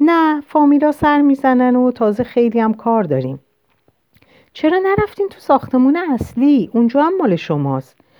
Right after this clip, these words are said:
«نه، اونو نگه داشتیم که سحری خانم و شوهر و بچه‌هاشون توش زندگی کنن.»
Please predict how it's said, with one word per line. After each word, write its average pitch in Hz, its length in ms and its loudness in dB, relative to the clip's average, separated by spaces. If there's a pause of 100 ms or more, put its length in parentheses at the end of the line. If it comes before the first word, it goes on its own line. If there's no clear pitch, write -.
(240)
«نه، 302 320 0
اونو 285 180 2
نگه 247 340 0
داشتیم 240 340 -4
که 247 100 -8
سحری 196 380 -4
خانم 180 360 -2
و 226 40 -2
شوهر 175 420 -2
و 208 40 -4
بچه‌هاشون 151 640 -6
توش 127 220 -12
زندگی 131 460 -6
کنن.» 131 380 -8